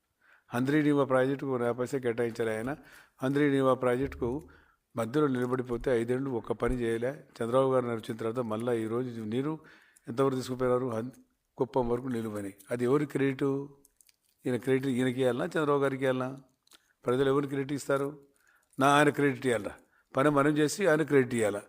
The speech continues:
ఇది ఎక్కడేదండి ఇది? నాకు అర్థం కాలే. నేను ఏం చేసినాడని చెప్పి ప్రజలకు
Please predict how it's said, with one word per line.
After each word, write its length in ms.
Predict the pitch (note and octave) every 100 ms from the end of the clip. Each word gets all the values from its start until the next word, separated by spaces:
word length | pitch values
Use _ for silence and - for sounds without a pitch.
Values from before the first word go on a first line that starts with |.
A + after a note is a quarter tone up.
| - - _
ఇది 120 | D#3 D#3
ఎక్కడేదండి 460 | D3+ D3+ B2+ B2
ఇది? 200 | A#2+ D#3 A#3 -
నాకు 160 | C3 B2+
అర్థం 220 | B2 C3
కాలే. 240 | B2+ C#3+ - C#3+
నేను 120 | B2+
ఏం 120 | C#3+
చేసినాడని 380 | D3 - C#3+ C#3+
చెప్పి 160 | C#3
ప్రజలకు 520 | C#3 C3+ C#3 C3+ C3+